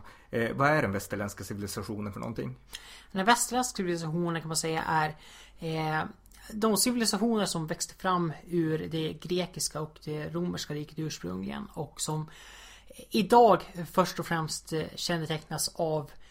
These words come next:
Speaker 2: en tro på demokrati och på mänskliga rättigheter. Eh, det här var idéer som började i västvärlden som sedan spreds via de europeiska kolonialmakterna över resten av världen. Eh, och, eh, det finns såklart väldigt stora skillnader mellan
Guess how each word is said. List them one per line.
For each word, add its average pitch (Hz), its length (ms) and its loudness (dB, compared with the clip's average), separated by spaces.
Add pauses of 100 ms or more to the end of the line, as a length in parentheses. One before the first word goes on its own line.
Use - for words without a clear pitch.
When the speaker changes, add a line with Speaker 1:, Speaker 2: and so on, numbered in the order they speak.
(200)
Speaker 2:
en 165 320 -2
tro 160 260 -2
på 160 240 0
demokrati 156 680 -4
och 151 160 -8
på 156 120 -10
mänskliga 151 380 -4
rättigheter. 196 680 -6 (340)
Eh, 151 180 -6 (100)
det 165 60 0
här 196 80 6
var 202 60 8
idéer 170 280 4
som 156 140 -2
började 165 440 2
i 147 40 2
västvärlden 143 360 -4
som 143 140 -6
sedan 147 180 -4
spreds 160 460 -2
via 151 160 -4
de 143 200 -6 (100)
europeiska 156 500 -2
kolonialmakterna 147 1000 -6
över 147 480 -8 (180)
resten 147 600 -2
av 147 340 -4 (160)
världen. 160 520 -4 (760)
Eh, 156 400 2 (920)
och, 175 420 -2
eh, 165 260 2
det 185 220 -4
finns 208 180 6
såklart - 300 2
väldigt 170 160 4
stora 165 200 2
skillnader 160 380 0
mellan 160 520 0